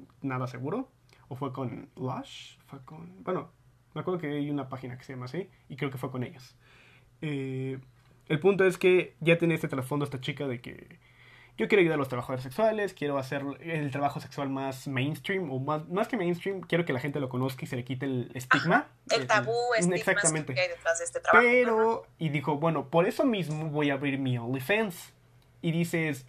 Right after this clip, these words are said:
Speaker 1: ok, al principio toda la gente dijo, "Wow, sí, qué padre", y pues, como muchos vatos, obviamente yo no iba a pagar por ello, no tengo el dinero y no tengo interés tanto,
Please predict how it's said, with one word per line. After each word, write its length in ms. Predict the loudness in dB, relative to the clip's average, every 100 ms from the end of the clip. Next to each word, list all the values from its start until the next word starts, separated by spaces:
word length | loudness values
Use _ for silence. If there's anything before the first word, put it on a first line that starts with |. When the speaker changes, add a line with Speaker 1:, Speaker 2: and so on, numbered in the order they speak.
| _ _
Speaker 1:
ok, 220 | 6 6 4 4
al 120 | 2
principio 380 | 2 -2 0 2
toda 120 | 2
la 80 | 2
gente 200 | 0 -2
dijo, 200 | -2 0
"Wow, 340 | 4 6 4 2
sí, 160 | -6
qué 80 | -8
padre", 400 | -2 0 0 -4
y 60 | -8
pues, 280 | -14 -14 -14 -18 _ -12
como 240 | -6 -4
muchos 360 | -2 -4 -2 0
vatos, 380 | 0 0 -4 -6
obviamente 440 | -6 -2 0 -2 -2
yo 100 | -4
no 60 | -4
iba 100 | -4
a 20 |
pagar 240 | -6 -6
por 120 | -4
ello, 160 | -2 -2
no 120 | -2
tengo 340 | -4 -4 -6 -8
el 80 | -10
dinero 380 | -4 0 0 0
y 40 | -2
no 80 | -4
tengo 180 | -4 -4
interés 440 | -4 -4 -4 -4
tanto, 400 | -4 -4 -2 -2